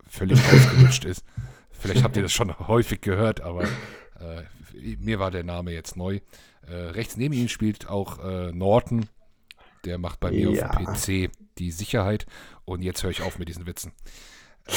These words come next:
Speaker 1: Ähm, <laughs> in der Defense hat sich da auch was bewegt. Wir waren jetzt, also a-, abgesehen von dem, ähm, Corner im Draft, oder ist das,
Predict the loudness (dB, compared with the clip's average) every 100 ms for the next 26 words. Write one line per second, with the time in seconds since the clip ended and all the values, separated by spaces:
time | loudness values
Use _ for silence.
0 | 10 10 10 8 6 4 -4 -2 -6 -6
1 | -10 -12 -16 -18 -20 -18 -8 -2 -2 0
2 | -2 2 2 0 -2 -2 -2 2 4 4
3 | 4 2 0 0 0 0 -2 0 0 -2
4 | -6 -6 -6 -8 -14 -14 -8 -6 -2 -2
5 | -2 -2 -2 -4 -6 -6 -6 -6 -10 -12
6 | -14 -14 -16 -8 -4 -2 -2 -4 -4 -6
7 | -6 -10 -16 -20 -20 -20 -20 -20 -12 -8
8 | -6 -6 -6 -6 -6 -12 -14